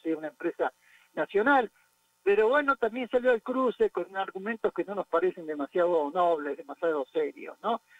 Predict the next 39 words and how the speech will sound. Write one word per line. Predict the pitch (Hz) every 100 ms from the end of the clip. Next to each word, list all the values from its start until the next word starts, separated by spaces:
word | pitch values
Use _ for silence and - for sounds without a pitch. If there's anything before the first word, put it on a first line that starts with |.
| _ -
Y |
la | 147 151
producción | - 156 147 - 196 190
de | 170 165 160 _ - -
ciertos | 202 214 - 190 -
panes, | 214 208 190 151 127 _ _
donde | 123 123 139
la | 143
harina | 143 175 196 175
va | 151 175
con | 147 135 -
toneladas | - 147 147 165 202 196
de | 170
azúcar, | 147 214 226 - 208
eh, | 202 170 170
no | 254
es | 262
bueno | 269 262
para | 220 196
nuestros | 190 175 196
niños, | 240 254 208 156
¿no? | 214
Para | 208 175
nuestros | 170 -
chamacos, | 208 226 214
tampoco | 180 180 285 247
para | 202
los | 185 170
adultos, | 190 262 277 -
digo, | 175 226 - _ _ _
pero | 170 170
ya | 165 226
no | 202
las | 202 165
consumimos | 180 165 185 185 240 208
por | 160 175
otras | 190
razones | 170 165 - 156 151
nosotros. | 151 - 151 151